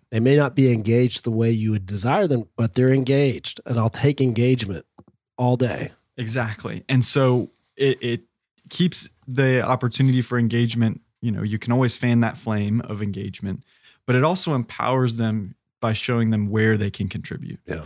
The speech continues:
Speaker 2: Right. So that those ideas, that energy isn't wasted on something that may, may very well be important, but not right,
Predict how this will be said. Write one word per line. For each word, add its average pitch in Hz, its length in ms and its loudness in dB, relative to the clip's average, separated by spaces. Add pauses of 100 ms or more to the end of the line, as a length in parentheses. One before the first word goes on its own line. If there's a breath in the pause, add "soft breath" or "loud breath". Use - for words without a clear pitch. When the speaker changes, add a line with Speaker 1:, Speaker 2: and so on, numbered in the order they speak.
(180)
Speaker 2:
Right. 110 200 -2
So 123 120 -2
that 110 200 -4
those 113 200 2
ideas, 113 640 0
that 110 180 -4
energy 113 500 0
isn't 117 300 -2
wasted 117 460 -2
on 107 180 -2
something 110 420 -4
that 98 160 -6 (300)
may, 123 320 2 (160)
may 123 140 2
very 139 240 2
well 139 140 2
be 123 160 2
important, 117 500 0
but 104 140 -6
not 110 220 -2
right, 104 200 -6